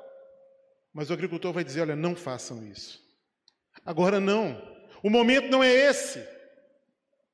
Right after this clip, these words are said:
Porque vocês, vocês fazendo isso agora, vocês podem arrancar junto o trigo." Não é? Nesse dia, porém, ele ordena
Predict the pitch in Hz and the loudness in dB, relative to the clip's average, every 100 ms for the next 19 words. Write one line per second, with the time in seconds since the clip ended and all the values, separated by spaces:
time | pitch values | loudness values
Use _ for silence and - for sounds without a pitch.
0 | _ 165 226 240 262 226 233 180 202 247 | _ -4 0 0 0 -6 -6 -6 -4 -2
1 | 240 220 233 233 233 196 202 170 165 185 | -2 -2 -4 -4 -4 0 0 0 -6 -10
2 | - 180 170 175 180 175 156 139 127 147 | -6 -4 -4 -6 -6 -6 -6 -6 -10 -8
3 | 139 135 113 _ _ - - _ 139 143 | -10 -12 -14 _ _ -20 -20 _ -6 -4
4 | 143 139 135 123 127 - - _ 127 160 | -2 -2 -2 -6 -10 -18 -20 _ -4 -2
5 | 156 180 170 143 147 196 175 135 - - | 0 0 0 -4 -2 2 0 0 -10 -20
6 | - - 175 208 226 233 208 185 220 202 | -20 -2 2 4 4 4 4 2 0 0
7 | 143 | -4